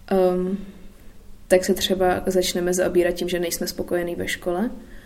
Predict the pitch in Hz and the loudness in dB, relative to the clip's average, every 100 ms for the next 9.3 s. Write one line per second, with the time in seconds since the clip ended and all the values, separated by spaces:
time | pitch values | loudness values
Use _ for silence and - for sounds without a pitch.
0 | - - - - 185 180 175 170 - - | -16 -18 -16 -6 2 4 2 0 -6 -6
1 | 170 - 180 175 175 180 185 - 175 175 | -6 -4 -4 -4 0 0 0 -2 -2 -2
2 | 175 175 175 190 180 180 - 185 175 165 | -2 -2 -2 -4 -4 -6 -4 -2 -2 -2
3 | 175 170 175 175 175 - - - - - | -4 -4 -4 -4 -4 -10 -16 -16 -8 -4
4 | 180 180 175 170 - 175 175 175 170 175 | 2 2 2 -2 -4 -4 -2 -2 -2 -4
5 | 175 90 98 - - - - - - - | -4 -4 -4 -6 -10 -16 -18 -16 -16 -14
6 | - 175 170 170 175 170 170 - 190 185 | -10 -6 -4 -4 -6 -6 -6 -6 -6 -4
7 | 175 170 170 - 170 170 180 185 175 - | -4 -4 -6 -4 -6 -4 -4 -2 -2 -2
8 | 170 170 165 - - - - 196 - - | -4 -4 -6 -8 -6 -8 -8 -8 -6 -6
9 | 202 - | -6 -8